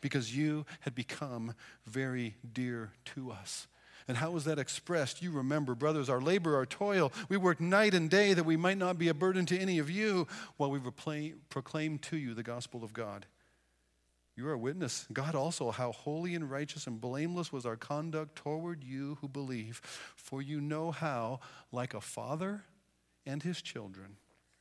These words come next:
we exhorted each one of you and encouraged you and charged you to walk in a manner worthy of God who calls you into his own kingdom and glory. It would have been so much easier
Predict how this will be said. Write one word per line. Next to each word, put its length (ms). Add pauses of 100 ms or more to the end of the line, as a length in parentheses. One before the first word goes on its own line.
(640)
we 180
exhorted 580
each 220
one 180
of 120
you 160
and 60
encouraged 580
you 160
and 120
charged 540
you 140
to 180
walk 460
in 120
a 60
manner 420 (280)
worthy 420
of 140
God 340
who 140
calls 500
you 240
into 380
his 260
own 420
kingdom 480
and 200
glory. 440 (380)
It 180
would 220
have 260
been 400 (380)
so 760
much 360
easier 680